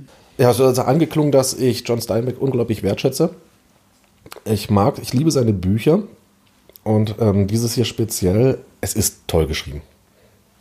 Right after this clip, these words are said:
Ich mag den Schreibstil. Was Max nicht so toll findet, ich finde auch die Naturbeschreibungen grandios.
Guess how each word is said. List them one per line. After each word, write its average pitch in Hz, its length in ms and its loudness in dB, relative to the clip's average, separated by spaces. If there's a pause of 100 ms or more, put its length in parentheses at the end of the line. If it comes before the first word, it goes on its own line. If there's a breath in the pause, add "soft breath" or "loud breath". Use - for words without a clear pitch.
Ich - 140 -8
mag 87 180 0
den 87 120 -2
Schreibstil. 98 680 0 (640 loud breath)
Was 98 140 -2
Max 107 200 2
nicht 120 100 2
so 107 80 2
toll 101 160 2
findet, 104 240 2
ich - 60 -8
finde 101 160 -4
auch - 60 -8
die - 120 -6
Naturbeschreibungen 107 1080 0
grandios. 101 640 0